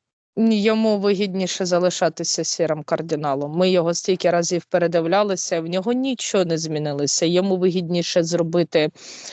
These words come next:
внутрішню узурпацію влади, за-, заіметь собі всі контакти і людей в кожному міністерстві і уйти в тінь.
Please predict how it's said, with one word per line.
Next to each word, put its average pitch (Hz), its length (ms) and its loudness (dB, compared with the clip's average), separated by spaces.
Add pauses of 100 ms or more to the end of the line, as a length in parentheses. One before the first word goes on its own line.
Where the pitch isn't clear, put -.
(140)
внутрішню 180 600 2
узурпацію 165 720 -2
влади, 190 480 0 (200)
за-, 185 380 0
заіметь 196 880 0
собі 156 640 -6 (320)
всі - 600 -2 (100)
контакти 170 800 -4 (140)
і 190 100 0
людей 165 580 0
в - 100 -20
кожному 151 500 -4
міністерстві 170 960 -4
і 339 60 2
уйти 330 320 2
в - 100 -12
тінь. - 300 -16